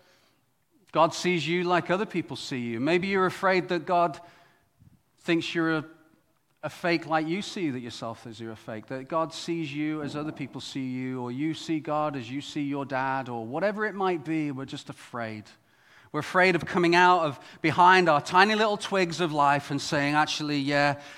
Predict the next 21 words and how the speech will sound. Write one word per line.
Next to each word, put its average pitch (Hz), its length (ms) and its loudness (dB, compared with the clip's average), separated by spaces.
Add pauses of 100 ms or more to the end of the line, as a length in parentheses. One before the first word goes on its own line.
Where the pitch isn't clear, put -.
(140)
Jesus, 151 400 2
I'm 143 100 2
gonna 139 160 2
make 139 240 0
you 156 240 4
Lord. 131 380 -2
I'm 131 80 -4
gonna 131 140 -6
get 135 180 -4
into 147 260 -2
the 131 80 -8
fight, 127 440 -4
and 127 140 -8
I'm, 131 200 -4
and 131 160 -6
I'm, 127 320 -8
and 131 100 -6
I'm 127 80 -6
gonna 123 160 -8
follow 135 400 -12
you." 123 460 -12